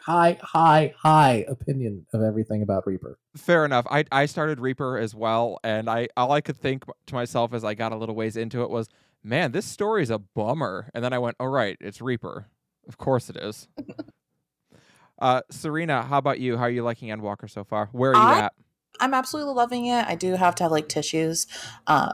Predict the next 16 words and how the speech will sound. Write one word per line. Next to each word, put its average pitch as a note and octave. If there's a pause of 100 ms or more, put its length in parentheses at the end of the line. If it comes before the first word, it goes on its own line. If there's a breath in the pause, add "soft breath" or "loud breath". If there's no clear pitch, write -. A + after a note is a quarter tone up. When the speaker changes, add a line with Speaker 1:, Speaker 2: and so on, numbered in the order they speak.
(120)
Speaker 3:
continuously D3+
by D#3
me D#3+
because D3
I C#3+
do C#3
be C#3+
crying, D3
but, C#3+
um, D3 (1200 loud breath)
I F#3+
think A#4
I'm, D5
like, G3+
mid D#3+
eighty-eight, D3+